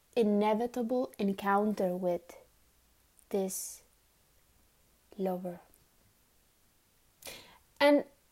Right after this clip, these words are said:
the other day I wrote in my jo-, journaling, I was having a, a discussion. <laughs> Uh, uh, uh, uh, yeah,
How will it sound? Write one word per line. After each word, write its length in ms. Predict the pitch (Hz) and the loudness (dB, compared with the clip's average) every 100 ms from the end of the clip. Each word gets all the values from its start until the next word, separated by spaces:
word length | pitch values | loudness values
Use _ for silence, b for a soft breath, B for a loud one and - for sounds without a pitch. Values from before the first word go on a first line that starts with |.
| - - - - | -18 -18 -20 -2
the 120 | 220 | 8
other 160 | 285 302 | 10 12
day 180 | 277 285 254 | 10 8 8
I 40 | |
wrote 540 | 226 233 240 - - - _ _ _ _ _ _ - | 8 8 6 0 -14 -14 _ _ _ _ _ _ -6
in 180 | - 196 | -4 0
my 160 | 190 190 | 0 2
jo-, 200 | 190 190 | 2 2
journaling, 680 | 190 196 214 208 190 180 175 | 2 4 4 4 0 0 -2
I 160 | 175 185 - - | -4 -6 -14 -8
was 160 | 185 - | -6 -6
having 440 | - 190 185 185 | -4 -4 -2 -4
a, 280 | 175 175 190 b b b b b b _ _ 190 | -8 -10 -16 b b b b b b _ _ -4
a 500 | 190 180 180 175 175 | -2 -2 -4 -6 -8
discussion. 720 | 190 - - 196 - 190 190 B | -10 -8 -6 -4 -4 -6 -6 B
<laughs> 40 | B B B B _ - - B B 359 269 214 _ - | B B B B _ -20 -20 B B -12 -12 -14 _ 4
Uh, 500 | 254 226 208 202 196 - | 8 8 8 4 2 -2
uh, 360 | - 196 190 202 | -2 0 0 0
uh, 540 | 208 196 190 - - 202 | -2 0 0 -2 -4 -4
uh, 340 | 196 196 196 | -2 -2 -4
yeah, 200 | 214 - | -2 -4